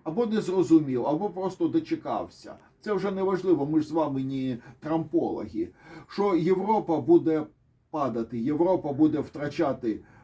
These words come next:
буде гнити, втрачати на легітимності, на силі, на спроможності, на суб'єктності. І він на все це відповідає не посиленням ролі Америки, а банальним американським ізоляціонізмом. Чому?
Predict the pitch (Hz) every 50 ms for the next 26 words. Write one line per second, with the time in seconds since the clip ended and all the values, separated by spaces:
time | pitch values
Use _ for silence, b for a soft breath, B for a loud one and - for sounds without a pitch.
0 | b b - 143 175 165 170 160 135 117 143 151 151 151 135 120 - 123 113 -
1 | - 135 139 - - 180 170 156 147 131 127 123 123 127 123 110 139 - - 185
2 | 190 180 165 147 143 135 127 - - 302 131 131 127 123 120 - - 160 175 185
3 | 175 156 151 147 123 - B B B B B B B 127 135 131 - - 135 131
4 | 131 151 170 190 170 131 135 143 131 - 135 131 131 131 123 - 156 135 123 147
5 | 190 214 208 180 139 - 180 190 - - - - 170 160 B B B B 330 B
6 | B B 254 311 302 226 - - - _ _ - 202 180 233 262 233 202 196 196
7 | 180 - - 233 220 202 - - 220 185 185 190 170 - - 190 180 190 190 156
8 | 160 196 190 185 185 175 170 185 175 - 190 185 - - 233 220 175 165 156 147
9 | 139 131 127 139 139 139 127 117 131 123 127 135 135 131 123 123 123 127 - -
10 | 147 139 135 190 202 220 233 208 165 151 143 139 135 131 131 139 135 - 170 165
11 | 156 - - - 151 139 127 135 127 - 151 139 135 135 135 - 147 135 131 127
12 | 120 117 113 117 123 127 147 - - - 196 202 214 220 214 190